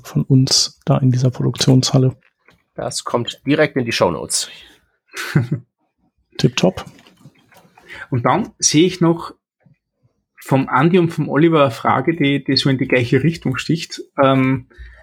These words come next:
Speaker 3: äh, wie, wie geht's mit unserer Motivation und dem Podcast? Nicht? Also einige von, von den Anwesenden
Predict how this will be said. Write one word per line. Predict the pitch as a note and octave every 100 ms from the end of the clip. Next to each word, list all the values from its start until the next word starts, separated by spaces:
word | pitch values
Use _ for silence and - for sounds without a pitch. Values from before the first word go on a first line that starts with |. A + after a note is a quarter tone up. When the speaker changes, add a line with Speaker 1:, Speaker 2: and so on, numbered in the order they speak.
| _ _ _ _ _ _ -
Speaker 3:
äh, | C#3 C#3 G3 - G#3+
wie, | G3+ D#3+ F3+ F3
wie | F3+ F#3+ G3+ F#3+ E3+
geht's | - E3 F3+ F3+ - - - _ -
mit | F3+
unserer | F#3 F3+ F3+
Motivation | F3 F3+ F#3 F3+ F3+ F#3
und | E3+
dem | E3
Podcast? | B2+ C3 - A2+ -
Nicht? | C#3+
Also | C3+
einige | C#3 D3 E3
von, | E3 E3+ D#3+ E3+
von | E3+ D3 C#3+ D3 D3+
den | -
Anwesenden | B2+ C#3+ D#3+ D#3+ E3 E3 D#3+ E3